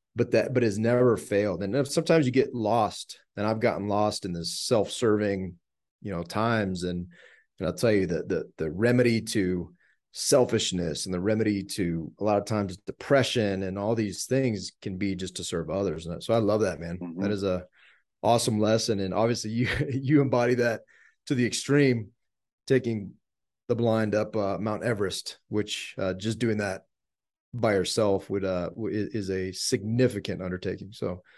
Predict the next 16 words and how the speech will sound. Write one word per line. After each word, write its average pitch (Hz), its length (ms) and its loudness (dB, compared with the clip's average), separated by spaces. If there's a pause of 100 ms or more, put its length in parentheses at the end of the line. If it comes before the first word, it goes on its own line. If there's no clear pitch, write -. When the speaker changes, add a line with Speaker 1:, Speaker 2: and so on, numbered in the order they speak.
(380)
Speaker 1:
it's - 80 -20
pretty 147 200 6
rad, 120 300 6
man. 104 380 -2
Appreciate 135 480 4
your 113 100 2
mission. 123 520 2 (360)
Appreciate 127 480 4
you, 127 420 4 (120)
the 98 60 -6
book. 123 560 2 (180)
Go 123 120 2
get 127 280 4
it, 131 240 4 (360)
read 127 260 2
it. 127 240 4